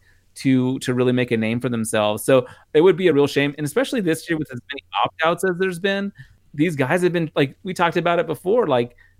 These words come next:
these guys have been training, like, they were opting out so they could train and get ready for the combine specifically. And if they don't have that, it's gonna really, it could really, um, jeopardize some of their, uh, draft stock. A guy like Jamar Chase, he'll be fine.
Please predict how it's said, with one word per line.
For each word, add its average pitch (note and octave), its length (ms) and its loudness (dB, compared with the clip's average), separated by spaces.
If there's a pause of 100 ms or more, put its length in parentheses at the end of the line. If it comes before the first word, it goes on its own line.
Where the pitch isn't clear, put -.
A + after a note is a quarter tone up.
(200)
these E3+ 160 -4
guys F3 220 0
have G3 100 0
been F#3+ 140 -2
training, E3+ 340 0
like, C3+ 180 -2
they E3 80 0
were F3 120 -2
opting D#3+ 420 -4
out F3+ 160 -8
so C3 80 -6
they D3 100 2
could D3+ 160 -4
train D3 460 -2 (180)
and C3 100 -6
get C#3 240 2
ready B2 280 2
for C#3 400 2
the C3 100 -4
combine C3 640 -2
specifically. B2+ 800 -6
And A#2+ 80 -4
if A#2+ 80 -12
they C#3+ 100 -2
don't C3 160 -2
have A#2+ 280 -6
that, A2 160 -4
it's B2 180 -6
gonna C#3 240 -2
really, A#2+ 300 0
it C#3 200 -4
could F3+ 240 2
really, B2 420 -2 (360)
um, A2+ 240 0
jeopardize A2 760 0
some A#2+ 260 0
of A2 120 -2
their, G#2+ 420 2
uh, G#2 140 -2
draft G2+ 320 -2
stock. G2 340 -2
A - 220 -20
guy F3 120 2
like E3+ 180 2
Jamar C3 360 2
Chase, B2 380 2
he'll C3 140 0
be C3 140 0
fine. G2 420 -8